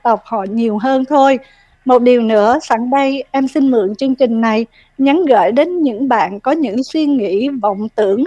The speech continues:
hão huyền. Chính vì điều đó đã dẫn đến hình thành sự ích kỷ trong tâm trí họ bằng câu chuyện nói về sự ích kỷ của con người. Có ngày cái ổ khóa và chìa khóa gặp nhau. Cái ổ khóa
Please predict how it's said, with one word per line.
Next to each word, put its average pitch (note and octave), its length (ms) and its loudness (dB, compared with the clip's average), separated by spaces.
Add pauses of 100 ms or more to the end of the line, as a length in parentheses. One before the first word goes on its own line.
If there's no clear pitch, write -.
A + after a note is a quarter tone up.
hão A#3 200 0
huyền. B3+ 360 4 (440)
Chính F#4 160 4
vì D#4+ 120 2
điều B3 200 2
đó A#3+ 380 4 (100)
đã A3 100 4
dẫn G#3+ 360 -2
đến B3+ 260 2 (260)
hình A3+ 220 -2
thành G#3+ 240 -4
sự F#3+ 200 -4
ích - 260 -2
kỷ G#3+ 320 0
trong B3+ 200 0
tâm B3 220 0
trí D4+ 220 0
họ G#3+ 380 0 (400)
bằng A#3+ 240 2
câu C4+ 200 2
chuyện G#3 320 0
nói B3+ 180 0
về B3 180 0
sự G#3 220 -4
ích - 240 -4
kỷ G#3 220 0
của A#3+ 200 -6
con C4 280 2
người. A3 300 4 (460)
Có D#4+ 120 6
ngày B3 360 0
cái C#4 160 2
ổ G#3+ 200 2
khóa C4 440 0 (120)
và A3 160 0
chìa G#3+ 320 -4
khóa C4 300 0
gặp C#4 260 0
nhau. C4 340 4 (420)
Cái F#4 120 6
ổ A3 220 6
khóa C#4 460 0